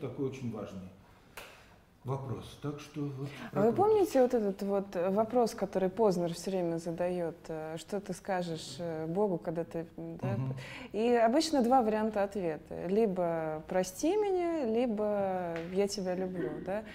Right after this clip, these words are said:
Speaker 1: Мгм.
Speaker 2: Вот как, эм, все-таки на-, правильно распределить акцент, чего должно быть больше, да? Потому что и, э, как обычно у святых отцов, что "Надо благодарить", да? Но надо и просить прощения. Вот как это, пятьдесят на пятьдесят или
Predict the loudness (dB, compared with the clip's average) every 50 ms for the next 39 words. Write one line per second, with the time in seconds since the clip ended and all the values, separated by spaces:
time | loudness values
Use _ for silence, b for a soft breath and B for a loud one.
0 | B B B B -4 0 2 2 2 2 0 -2 0 2 4 4 4 2 -2 -4
1 | -2 0 2 2 2 2 2 0 0 -2 -2 -4 -4 -6 -8 -8 -10 -10 -8 -8
2 | -8 -8 -8 -4 0 0 0 0 -2 -4 -4 -4 -4 -2 -2 0 2 2 2 0
3 | -2 -4 0 2 6 6 6 6 6 4 4 2 2 0 -2 -2 0 0 2 2
4 | 2 2 2 0 0 -2 -4 -6 -6 -6 -4 -4 -2 -2 -4 -4 -4 -2 0 0
5 | 2 2 0 0 0 -2 -2 -4 -4 -4 -4 -2 -2 -2 -2 -4 -6 -10 -14 -14
6 | -10 -6 -4 -4 -4 -4 -6 -10 -8 -6 -4 -4 -4 -6 -8 -8 -8 -8 -6 B
7 | B B B B -4 -2 0 2 4 4 4 2 0 -2 -2 -2 0 0 2 2
8 | 2 2 0 0 0 0 0 2 2 0 0 0 0 0 0 -2 -2 -4 -4 -4
9 | -4 -4 -6 -6 -4 -6 -6 -6 -2 0 2 4 6 6 6 6 6 4 4 2
10 | 2 2 2 2 0 0 -2 -4 -8 -8 -6 -2 2 4 6 6 6 6 6 4
11 | 2 2 2 0 0 0 -2 -4 -4 -4 -4 -4 -4 -4 -6 -4 -4 -2 -2 -2
12 | -4 -6 -4 -4 -6 -6 -4 -2 -2 -2 -2 -6 -10 -14 -8 -8 -4 -2 -2 -2
13 | -2 -4 -6 -6 -6 -6 -4 -4 -4 -4 -4 -6 -6 -6 -6 -8 -8 -8